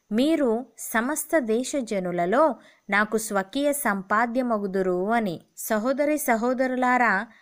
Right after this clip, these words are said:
ఆయన సమస్తమైన దుర్నీతి నుండి మనలను విమోచించి, సత్క్రియలయందు ఆసక్తి గల ప్రజలను తన కోసరము పవిత్రపరుచుకొని,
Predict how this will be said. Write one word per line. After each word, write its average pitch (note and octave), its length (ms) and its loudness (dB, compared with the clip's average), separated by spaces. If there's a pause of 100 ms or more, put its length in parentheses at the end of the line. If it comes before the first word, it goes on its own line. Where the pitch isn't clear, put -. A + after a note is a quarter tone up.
(200)
ఆయన A3 280 2
సమస్తమైన C#4+ 840 -2
దుర్నీతి A#3 580 -2
నుండి C4+ 260 0
మనలను F#3+ 440 0
విమోచించి, F3+ 960 -4 (380)
సత్క్రియలయందు C#4 1000 0
ఆసక్తి B3+ 580 -2
గల A3 120 4
ప్రజలను A3 880 0 (320)
తన A3+ 120 -2
కోసరము C4+ 600 0
పవిత్రపరుచుకొని, G3+ 1160 -2